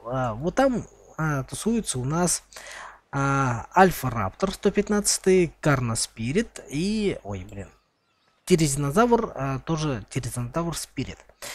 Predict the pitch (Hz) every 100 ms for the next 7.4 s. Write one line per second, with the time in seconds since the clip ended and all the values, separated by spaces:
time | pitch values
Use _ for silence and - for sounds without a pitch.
0 | - - - - 147 151 147 139 123 190
1 | 220 226 208 147 139 135 - 196 - 262
2 | 247 240 247 240 226 180 170 147 139 127
3 | - - 135 135 131 151 185 233 208 135
4 | - - 123 123 123 120 113 - - -
5 | - 233 180 208 160 156 - 190 180 165
6 | - - 160 131 127 151 135 147 135 123
7 | 135 127 104 101